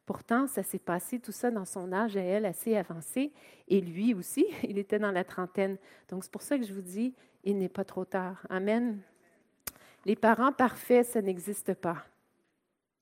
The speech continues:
Dites amen, les parents. Comme ça, ça nous décharge. Et les enfants, vous dites, ah, ah. Oui, parce que vous savez qu'on n'est pas parfait. Les parents parfaits, ça n'existe pas,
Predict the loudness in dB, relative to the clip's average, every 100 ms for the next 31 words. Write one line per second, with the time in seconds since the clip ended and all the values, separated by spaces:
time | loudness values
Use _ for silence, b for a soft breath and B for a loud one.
0 | _ _ _ _ _ _ -4 2 4 4
1 | 2 2 0 -2 -2 -4 -6 _ B B
2 | B B B -4 2 4 4 4 4 4
3 | 6 6 6 2 4 4 6 6 6 6
4 | 4 4 4 2 4 4 4 4 2 2
5 | -2 -10 _ b b b b b b -4
6 | 4 6 6 4 4 6 6 6 8 8
7 | 8 4 2 2 2 2 -2 2 2 2
8 | -2 b b b b b _ 0 6 8
9 | 8 6 6 4 4 4 6 6 4 4
10 | 2 0 4 4 6 4